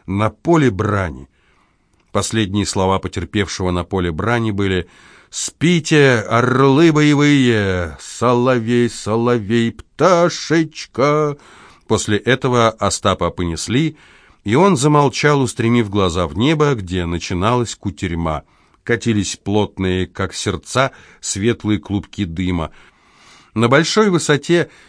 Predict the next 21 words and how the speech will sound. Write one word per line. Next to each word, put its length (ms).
неровным 560
углом 460
шли 280
прозрачные 1040
целлюлоидные 840
самолёты. 720
От 220
них 200
расходилось 540
звонкое 560
дрожание, 680
словно 460
бы 160
все 260
они 200
были 220
связаны 500
между 280
собой 360
жестяными 540
нитями. 540